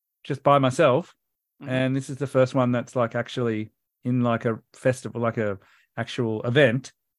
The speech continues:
Speaker 2: Great.
Speaker 1: Which I'm not sure how that's gonna go, and I'm
Speaker 2: <laughs>
Speaker 1: way, like, I don't like it because when I do it, when I've done it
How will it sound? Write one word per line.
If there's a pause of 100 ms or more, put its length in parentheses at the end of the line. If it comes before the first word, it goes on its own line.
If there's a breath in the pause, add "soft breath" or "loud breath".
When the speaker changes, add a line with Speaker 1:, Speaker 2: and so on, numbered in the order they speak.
(320)
Speaker 2:
Great.
Speaker 1:
Which
I'm
not
sure (460)
how
that's
gonna
go,
and
I'm
Speaker 2:
<laughs>
Speaker 1:
way,
like,
I
don't
like
it (640)
because (160)
when
I
do
it,
when
I've
done
it